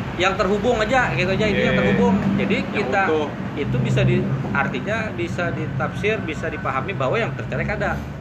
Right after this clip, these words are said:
Speaker 1: Gitu, nah, ini kada konkret menyambat yang tercerai, iya juga.
Speaker 2: Iya.
Speaker 1: Kalau Syekh Sarbaini dan Syekh Ramli jelas menyambat yang terpisah itu kada haram.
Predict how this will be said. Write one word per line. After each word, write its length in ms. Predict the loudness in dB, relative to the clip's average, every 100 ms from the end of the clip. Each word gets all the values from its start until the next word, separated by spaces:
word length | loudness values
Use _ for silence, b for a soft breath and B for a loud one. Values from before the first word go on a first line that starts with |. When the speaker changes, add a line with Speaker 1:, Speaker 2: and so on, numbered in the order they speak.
| -12
Speaker 1:
Gitu, 160 | -12 -10
nah, 280 | -10 -8 -8 -8 -8 -8 -8 -6
ini 100 | -2
kada 360 | 0 -2 0 0 2 0 0
konkret 400 | -2 -4 -2 -4
menyambat 480 | -4 -6 -4 -4 -4
yang 120 | -6
tercerai, 440 | -6 -6 -2 -2 -2
iya 200 | -2 -2
juga. 280 | 0 0 0
Speaker 2:
Iya. 200 | -6 -8 -8 -10 -10 -4
Speaker 1:
Kalau 300 | 0 2 2
Syekh 280 | 2 0 -2
Sarbaini 560 | -2 -2 2 2 2 0
dan 200 | 0 -2
Syekh 200 | -2 -2
Ramli 440 | 0 -2 0 -2 -2 -8 -6
jelas 360 | -4 2 0 0
menyambat 440 | -8 -6 -2 -2
yang 160 | -2 -4
terpisah 480 | -4 -8 -6 -6 -6
itu 120 | -8 -10 -12 -14 -14 -10
kada 160 | -6 -4
haram. 360 | 0 0 -2